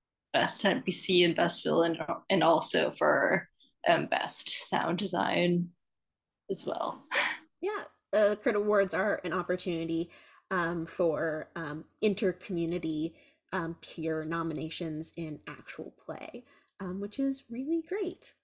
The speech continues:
Speaker 2: and cool. So that, um, voting for that, or, uh, nominations for that close May thirty-first. Um, so yeah, in this last week of May, um, be sure to, uh, check that out if you haven't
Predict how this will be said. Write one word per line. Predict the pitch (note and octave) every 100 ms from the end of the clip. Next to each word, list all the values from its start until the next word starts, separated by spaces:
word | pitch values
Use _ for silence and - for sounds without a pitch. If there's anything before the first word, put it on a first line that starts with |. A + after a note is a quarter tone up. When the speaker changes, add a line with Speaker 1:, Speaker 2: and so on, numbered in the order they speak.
| -
Speaker 2:
and | A#3 A3+
cool. | - C4 A#3 - -
So | G3+ F#3
that, | F#3+ A3 B3 -
um, | A3+ A3+ G3+ F#3+
voting | G#3 B3 D4
for | C4
that, | F#3 F#3+ - _ _
or, | A3 G#3+
uh, | G3 E3 -
nominations | A3+ D4 C#4 B3 B3 G#3+ G3+ - _ _ _
for | F#3
that | E3 E3+ - -
close | - F3 F3 E3+ -
May | F3 E3+
thirty-first. | E3 E3+ C#3+ - - A3+ D#4+ - - - - - _ _ -
Um, | F#3+ F3+ E3+ D#3+ D#3 D#3 -
so | - - F3 D#3+ D#3+ D#3+ D#3+ D#3+ E3
yeah, | F#3 C4+ D4+ D3 - -
in | F#3
this | F#3+ F3+ - - - _ -
last | G#3+ E3 F#3 - - - _ _ _ _
week | F3+ D#3+ D#3
of | - -
May, | C3+ A#2 G#2 E2+ -
um, | E3 G2
be | -
sure | D#3 - - - -
to, | - - - - _ _ _ _ -
uh, | D3
check | - D#3+
that | - G2
out | -
if | -
you | -
haven't | F3+ -